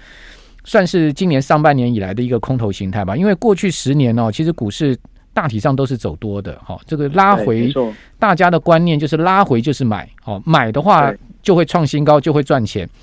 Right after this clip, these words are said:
Speaker 1: 那这种观念是不是还适用在现在这样的行情呢？
Speaker 2: 对。
Speaker 1: 就是你觉得这一次的下跌跟之前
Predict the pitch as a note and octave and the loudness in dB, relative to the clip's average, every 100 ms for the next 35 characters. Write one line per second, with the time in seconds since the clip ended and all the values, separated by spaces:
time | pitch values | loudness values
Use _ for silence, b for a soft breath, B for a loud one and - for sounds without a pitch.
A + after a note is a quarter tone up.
0 | B B A3+ C#4 A3+ B2+ D3 F#3 F#3+ F3 | B B -2 0 2 2 4 4 4 2
1 | C#3+ G3 E3 C3+ B2+ - D#3+ D3 C#3 C3 | 0 -4 -4 -4 -4 -2 0 2 2 0
2 | - C#3+ C3 B2 A#2+ b b b - D3+ | 0 -2 0 0 0 b b b -2 0
3 | A#2 A2 A2+ - G2+ A2 G3 F3+ A#2 A2 | 0 -2 -6 -6 -6 -2 -2 -2 -4 -2
4 | D3 E3 A3+ D3 - D3 - D3+ G#2+ G2+ | -2 -2 -4 -4 -4 -4 0 0 0 -4
5 | A2 C#3 C#3+ E3+ - B2+ G#2 | -4 -4 -4 -8 -8 -6 -6